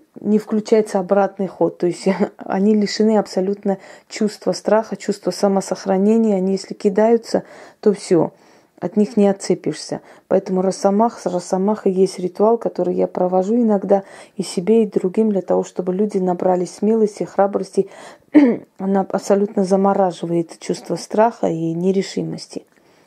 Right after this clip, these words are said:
Волчица. Я уже говорила, что это шаманская волчица. Ей много лет. Э, она почти моего возраста, можно сказать.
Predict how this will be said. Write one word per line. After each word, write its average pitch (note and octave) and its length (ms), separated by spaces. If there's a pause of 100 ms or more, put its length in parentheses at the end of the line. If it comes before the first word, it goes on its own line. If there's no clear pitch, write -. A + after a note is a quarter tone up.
(200)
Волчица. G3 640 (400)
Я G3 180
уже G#3+ 160
говорила, F#3 440
что - 180
это F#3+ 120
шаманская F#3 640
волчица. F3+ 600 (380)
Ей F#3+ 140
много F#3+ 480
лет. G#3 280 (1700)
Э, F3+ 460
она F#3 180
почти F#3 380
моего F3 280
возраста, F3 640
можно G3+ 320
сказать. G#3 540